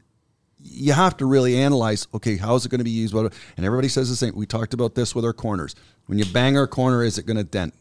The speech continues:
Doesn't matter if it's our p-, product or other products that are out there. We are not getting, um, reverberation through the entire corner. You're just hitting drywall, and drywall on drywall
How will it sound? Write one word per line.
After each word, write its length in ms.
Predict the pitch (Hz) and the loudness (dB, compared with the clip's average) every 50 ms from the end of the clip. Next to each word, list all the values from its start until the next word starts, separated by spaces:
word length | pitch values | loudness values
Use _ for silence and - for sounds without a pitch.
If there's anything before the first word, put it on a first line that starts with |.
| _ _ _ - 101 | _ _ _ -14 -6
Doesn't 320 | 92 131 123 101 117 98 | -2 -2 -2 -2 -2 -4
matter 320 | 110 113 107 107 107 107 107 | -2 -2 -2 -2 0 0 -2
if 120 | 104 101 - _ _ _ | -2 -4 -6 _ _ _
it's 180 | - 98 - - | -12 -10 -10 -8
our 220 | - - 120 120 110 | -4 -2 -2 -2 -2
p-, 100 | - - - - | -4 -8 -16 -10
product 460 | - 107 113 113 113 113 104 - - | -6 -2 -2 0 0 -2 -4 -6 -10
or 100 | 78 - - - | -14 -12 -6 -4
other 160 | - 110 113 | -2 -2 -2
products 380 | - - 107 107 107 - - - | -2 -2 -2 -2 -4 -6 -6 -6
that 120 | - 98 | -6 -4
are 120 | 98 98 | -2 -2
out 160 | 104 120 - - | -2 -2 -2 0
there. 200 | 156 175 180 - - - - - _ - - _ _ _ 98 98 | -2 -2 -2 -4 -10 -20 -20 -20 _ -20 -20 _ _ _ -14 -4
We 220 | 101 123 135 147 | 0 4 4 6
are 160 | 151 143 147 143 | 6 6 4 4
not 340 | 131 123 123 120 113 110 | 2 2 0 -2 -4 -4
getting, 460 | 90 120 120 120 120 120 120 113 90 - _ _ _ _ _ _ _ _ _ _ - | -2 0 0 0 2 0 -2 -2 -4 -8 _ _ _ _ _ _ _ _ _ _ -6
um, 500 | 90 87 85 82 82 76 76 73 67 - _ _ _ _ _ _ _ _ _ _ _ _ _ _ - | -4 -2 -2 -2 -4 -6 -6 -8 -10 -12 _ _ _ _ _ _ _ _ _ _ _ _ _ _ -12
reverberation 720 | 95 90 110 127 120 117 113 120 120 120 - - 117 107 | -4 0 2 2 2 2 0 0 0 -2 -2 -4 -4 -6
through 260 | - - 131 135 135 | -4 0 2 2 4
the 120 | 120 120 113 | 4 2 2
entire 500 | 104 98 - - - 123 127 120 113 107 | 0 -2 -2 -2 0 0 2 2 0 0
corner. 540 | - - 117 120 127 135 147 156 156 151 - _ | -2 -4 -2 0 0 2 2 2 0 -2 -4 _
You're 120 | - 117 117 | -2 -2 -2
just 360 | 98 - 135 135 123 - - | 0 2 2 2 2 0 -4
hitting 480 | - - 131 135 139 143 139 143 139 117 | -4 -2 2 2 4 4 4 4 2 2
drywall, 500 | - 110 113 110 107 101 90 85 - - | 2 2 2 2 2 2 0 -2 -4 -4
and 140 | 104 104 101 | -4 -4 -2
drywall 400 | 92 110 117 127 143 147 147 143 | 0 0 2 2 4 4 2 2
on 120 | 139 127 101 | 0 0 0
drywall 520 | 113 110 101 95 98 98 98 98 98 - | 0 0 0 2 2 2 0 0 -2 -4